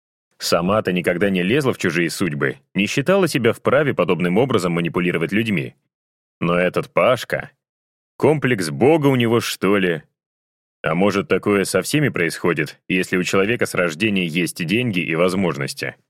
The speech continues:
Впрочем, неважно. Гораздо больше Соню волновал не Гуров с его заморочками, а эмоциональное состояние Юры. Тот,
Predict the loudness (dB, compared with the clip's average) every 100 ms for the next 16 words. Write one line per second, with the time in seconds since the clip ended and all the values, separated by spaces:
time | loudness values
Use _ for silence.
0 | _ _ _ _ _ _ _ -12 0 2
1 | 2 0 -2 -2 0 0 0 -4 -10 -12
2 | _ _ _ _ _ _ _ _ -4 0
3 | 2 2 0 0 2 2 2 -2 -4 0
4 | 0 2 2 2 2 2 2 2 0 0
5 | 2 2 0 -2 -2 2 2 2 -4 0
6 | 2 2 0 -2 -6 -6 -6 -12 _ _
7 | _ 0 2 0 0 0 0 0 0 0
8 | -2 -2 -2 0 0 0 0 0 0 -2
9 | -8 _ _ _ _ _ _ _ _ -4
10 | 2 4 4 0